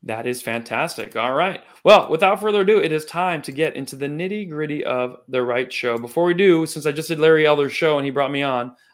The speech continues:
I'm gonna get thousands of new fans from that. So I want you to go on, check out his new movie,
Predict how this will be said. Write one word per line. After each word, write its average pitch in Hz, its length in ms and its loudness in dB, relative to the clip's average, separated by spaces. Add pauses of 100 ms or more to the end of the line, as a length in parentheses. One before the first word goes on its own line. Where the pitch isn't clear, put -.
I'm 127 80 -8
gonna 127 100 -4
get 127 200 -4
thousands 139 320 -2
of 127 80 -4
new 127 100 -2
fans 127 300 -4
from 123 140 -6
that. 143 200 0
So - 80 -2
I 135 60 4
want 143 200 0
you 180 120 -2
to 202 80 0
go 170 180 4
on, 156 140 0 (240)
check 220 240 2
out 185 100 6
his 170 160 0
new 165 120 0
movie, 156 340 0